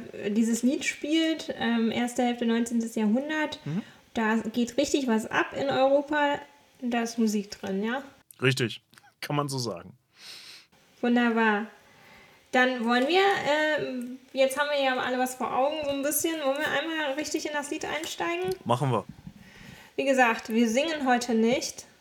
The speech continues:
Speaker 1: Freiwillige fürs nächste Mal vor.
Speaker 2: Aber dafür
Speaker 1: Aber
Speaker 2: lesen wir.
Speaker 1: wir lesen. <laughs> Ich gebe mir auch besonders viel Mühe beim Lesen. Hier kommt die erste Strophe.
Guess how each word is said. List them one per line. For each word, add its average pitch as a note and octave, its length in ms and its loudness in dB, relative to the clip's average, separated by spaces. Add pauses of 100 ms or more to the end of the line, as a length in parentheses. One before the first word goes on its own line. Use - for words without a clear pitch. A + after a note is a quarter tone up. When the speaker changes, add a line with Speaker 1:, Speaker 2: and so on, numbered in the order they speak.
(520)
Speaker 1:
Freiwillige A3+ 640 0
fürs A#3 180 -2
nächste B3 260 2
Mal G#3 160 0
vor. B3+ 380 -2 (300)
Speaker 2:
Aber C#3+ 120 0
dafür D#3 280 4
Speaker 1:
Aber D#3+ 80 4
Speaker 2:
lesen D3+ 260 4
wir. G2+ 140 -2 (600)
Speaker 1:
wir F4 240 4
lesen. C#4 600 2
<laughs> D4+ 80 2 (420)
Ich - 140 -18
gebe E4+ 180 4
mir C4+ 140 6
auch C#4 140 4
besonders C4+ 460 0
viel C#4 120 -4
Mühe C#4 340 0
beim A#3 280 0
Lesen. A3 420 0 (120)
Hier D#4+ 140 -2
kommt E4 220 -2
die B3+ 60 0
erste B3+ 340 2
Strophe. A3 540 2